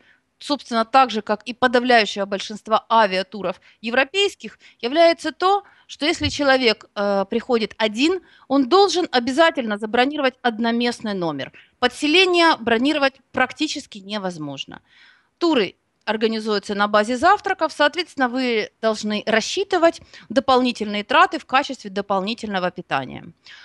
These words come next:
В базовых экскурсионных турах существуют свободные дни. Если вы хотите максимально использовать своё время пребывания в Израиле с интеллектуальной нагрузкой или с эмоциональным подтекстом,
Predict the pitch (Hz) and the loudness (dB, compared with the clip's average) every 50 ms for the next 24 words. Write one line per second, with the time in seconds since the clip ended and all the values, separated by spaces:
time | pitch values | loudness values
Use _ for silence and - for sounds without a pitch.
0 | - _ 240 247 294 427 440 370 381 339 349 - 330 330 - - - 349 302 - | -18 _ -4 2 4 4 4 4 2 -2 -2 -2 -4 -6 -6 -4 -6 -6 -6 -4
1 | - 339 339 339 320 320 320 - - - 381 392 381 - - - _ _ _ _ | -2 -2 0 2 2 0 0 -2 -4 -4 0 0 0 0 0 -6 _ _ _ _
2 | _ _ _ _ _ _ _ _ _ _ _ _ _ _ _ _ _ _ _ _ | _ _ _ _ _ _ _ _ _ _ _ _ _ _ _ _ _ _ _ _
3 | _ _ _ _ - 254 269 285 277 - - 240 247 240 226 233 247 247 214 226 | _ _ _ _ -12 -8 -6 -6 -6 -6 -2 -2 -2 -2 0 -2 -6 -4 -4 -4
4 | 220 214 190 180 160 151 156 - - 214 302 294 320 339 320 359 - - 320 320 | -6 -6 -6 -8 -8 -8 -8 -8 -6 -4 -4 -2 -2 -2 -2 -2 0 0 -2 -2
5 | - 339 - - 294 - - - - 254 294 294 - - 320 302 285 262 226 190 | -2 -8 -10 -10 -12 -12 -14 -8 0 0 0 0 2 2 4 6 6 6 6 4
6 | 170 165 - - 190 - - 240 226 208 202 190 196 - - 208 208 214 196 196 | 2 0 -4 -6 -10 -6 -6 -6 -4 -4 -6 -6 -6 -8 -4 -4 -2 -2 -2 -2
7 | 208 220 208 185 185 170 - 190 185 196 190 190 180 170 170 160 160 170 190 190 | 0 -2 -2 -2 -2 -4 -4 -4 -4 -2 0 0 0 0 0 -4 -4 -4 -4 0
8 | 190 185 175 160 147 156 160 165 - - - - - - - - 254 - - 254 | 2 4 4 4 4 2 0 -2 -6 -6 -10 -16 -18 -14 -8 -8 -6 0 2 2
9 | 254 220 247 240 240 220 _ 240 233 220 202 190 185 185 185 185 190 202 202 208 | 4 4 2 0 0 2 _ 4 6 6 6 4 2 0 0 -2 -2 -2 -4 -6
10 | 185 - - - 180 180 175 175 - - 190 190 190 185 - 240 233 240 277 339 | -6 -8 -6 -6 -6 -6 -6 -8 -8 -8 -4 -2 -2 -2 2 2 4 4 6 6
11 | 381 381 359 320 277 247 208 - 190 190 _ - 185 170 - - _ - - | 6 6 4 2 0 0 -4 -6 -6 -6 _ -8 -8 -8 -8 -10 _ -16 -16